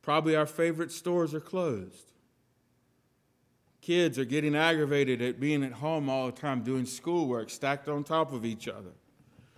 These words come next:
The lines in the stores, the limit to get in, having to wait to go into the hardware store to get something to fix your house. The worry over financial future.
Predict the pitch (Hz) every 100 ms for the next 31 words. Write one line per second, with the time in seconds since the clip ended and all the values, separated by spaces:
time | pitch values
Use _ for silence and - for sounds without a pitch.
0 | _ - - _ _ _ 123 151 160 180
1 | 185 160 139 120 135 127 120 - 175 175
2 | 143 120 131 139 185 180 120 139 147 165
3 | 160 156 170 165 139 127 165 175 139 143
4 | 165 170 165 147 151 175 160 139 131 135
5 | 131 131 147 - 156 160 151 139 170 165
6 | - 165 165 190 143 95 - - - _
7 | _ _ _ _ _ _ _ _ _ _
8 | _ _ _ _ _ _ _ _ _ _
9 | _ - 110 147 180 170 151 143 135 135
10 | 151 151 151 165 - 175 - 190 190 190
11 | -